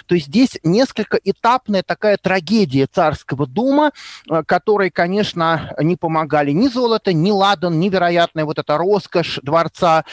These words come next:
о которой мы знаем, а, потому что точно так же сохранились, например, в музее Метрополитен хранится кубок царицы Нефертити с ее именами,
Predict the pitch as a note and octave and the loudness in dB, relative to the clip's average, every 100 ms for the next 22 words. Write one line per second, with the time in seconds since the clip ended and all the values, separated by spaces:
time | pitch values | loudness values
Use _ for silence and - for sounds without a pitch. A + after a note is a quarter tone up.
0 | - - D3+ D#3 - D3+ D3 D3+ D3+ D3+ | -10 -6 -2 -2 -2 -2 0 -2 -2 0
1 | D3 D3 - - - C#3 C3 D#3 D3+ G3 | 0 -4 -8 -12 -2 0 0 -2 -2 -2
2 | - - F#3 C#3+ C#3 F3+ D#3+ C#3+ D3+ D3+ | -6 -4 -2 -2 0 -2 -2 -6 -2 -2
3 | E3+ D#3+ C#3+ C#3 C3+ D3+ C#3+ C#3 D3+ D3 | 0 -2 -2 -6 -2 -2 0 -2 0 0
4 | D3+ D3+ F3 F#3+ E3 C3 - C#3+ D#3 D#3 | 0 -2 2 0 0 -6 -4 -2 -2 -4
5 | D#3+ - G3+ C#3 - B2+ B2 - B2 B2+ | -6 -4 -4 -4 -2 -2 -2 -4 -4 -2
6 | D#3 D3 A#3 A3+ - D3 D3 C#3+ D3 G3 | -2 -4 -6 -10 -10 -4 -2 -2 0 -2
7 | A#3 D#3+ | -2 -4